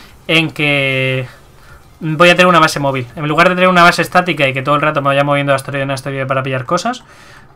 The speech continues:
toda mi base va a estar en mi nave. Voy a tener una nave que voy a ir moviendo donde me haga falta. Lo cual significa que voy a tener que invertir una burrada en, en de todo.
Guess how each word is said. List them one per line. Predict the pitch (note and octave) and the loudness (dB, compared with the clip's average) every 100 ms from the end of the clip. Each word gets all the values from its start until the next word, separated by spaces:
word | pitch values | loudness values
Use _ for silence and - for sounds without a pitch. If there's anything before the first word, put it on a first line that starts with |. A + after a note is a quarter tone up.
| - | 4
toda | F#3+ F#3+ | 6 6
mi | F#3 | 4
base | G3 G3+ | 2 2
va | E3 | 0
a | |
estar | - D#3+ | 0 -2
en | |
mi | D3 | -2
nave. | C#3 C#3 C3 | -2 -2 0
Voy | D3 | -2
a | |
tener | D3 D#3 | -2 -2
una | D3 | 2
nave | D#3 F#3 | 2 2
que | D#3 | 2
voy | C#3+ | 2
a | C#3+ | 2
ir | D3 | 0
moviendo | D3 D3 E3 E3+ | -2 0 0 0
donde | D#3+ C#3 | 0 0
me | |
haga | C3+ B2 | 0 0
falta. | C3 B2 B2 - - - - - - - - - - - | -2 -6 -10 -16 -20 -20 -20 -20 -20 -20 -20 -20 -16 -6
Lo | C#3 | 0
cual | D3 | 0
significa | C#3 D3 C3+ C#3+ D3 | 0 -4 -4 -6 -6
que | C#3+ | -4
voy | C3+ | -4
a | |
tener | C#3 C#3 | -2 -4
que | D#3 | -4
invertir | C#3 C3 C#3 | -4 -4 -4
una | C#3 | -4
burrada | C3+ C3 C3 C#3 D3 | -4 -2 0 2 0
en, | C3+ B2+ A#2+ - - - _ - _ - | -2 -8 -10 -20 -20 -20 _ -20 _ -14
en | C3+ | -8
de | B2 | -8
todo. | A#2 A2 | -8 -12